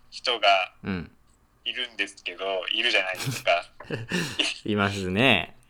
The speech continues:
Speaker 1: いるじゃないですか。でもそういうことをやめた方がね、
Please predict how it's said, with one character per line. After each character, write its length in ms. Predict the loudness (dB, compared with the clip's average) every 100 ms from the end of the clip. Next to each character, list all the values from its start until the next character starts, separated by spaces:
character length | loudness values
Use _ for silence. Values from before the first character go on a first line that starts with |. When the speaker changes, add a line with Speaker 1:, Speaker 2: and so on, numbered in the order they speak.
| 0 2
Speaker 1:
い 80 | 2
る 60 | 2
じ 120 | 2
ゃ 100 | 2
な 100 | 4
い 60 | 2
で 80 | 2
す 60 |
か。 160 | 0 -2
で 60 | -2
も 60 |
そ 260 | -4 0 2
う 20 |
い 300 | 2 0 -2
う 40 | -6 _ _ -12 -10 -12 -14 -16 -16 -18 -20 -20 -20 -20 -6
こ 140 | -4
と 220 | 2 2
を 60 | 4
や 200 | 6 4
め 120 | 4
た 200 | -2 -2
方 260 | -2 -6 -4
が 140 | -4
ね、 260 | -6 -8 -10